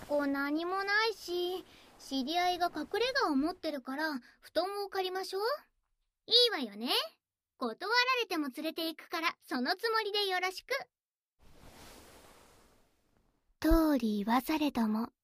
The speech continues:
舌おのずから小道をなす」ってね。美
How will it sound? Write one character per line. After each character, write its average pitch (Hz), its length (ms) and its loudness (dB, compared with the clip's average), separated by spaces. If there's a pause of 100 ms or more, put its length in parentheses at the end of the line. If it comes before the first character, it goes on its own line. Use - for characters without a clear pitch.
(160)
舌 - 380 0
お 254 120 6
の 277 200 6
ず 330 140 -2
か 320 160 2
ら 311 120 2
小 277 200 2
道 294 160 8 (280)
を 285 80 6
な 294 220 4
す」 - 220 -6
っ 359 60 -4 (280)
て 226 160 -2
ね。 311 400 0 (1300)
美 220 60 0